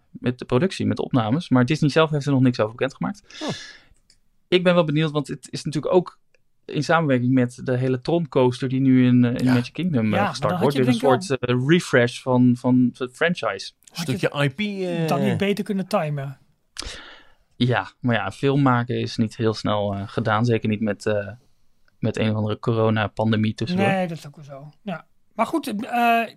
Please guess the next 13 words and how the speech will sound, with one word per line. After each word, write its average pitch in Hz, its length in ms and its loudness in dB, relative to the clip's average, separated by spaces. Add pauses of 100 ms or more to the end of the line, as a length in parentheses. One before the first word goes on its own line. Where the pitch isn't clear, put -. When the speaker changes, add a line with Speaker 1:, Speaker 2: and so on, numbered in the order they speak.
(440)
Speaker 3:
het 240 140 -8
is 240 140 -10 (100)
denk 233 160 0
ik 226 60 -6
wel 202 100 -4
goed, - 300 -4 (200)
puur 254 240 -4
voor 202 200 -2
de, 190 180 2 (420)
voor 202 260 -2
het, 185 240 -6
eh, 190 180 -8 (140)
eh, 170 440 -8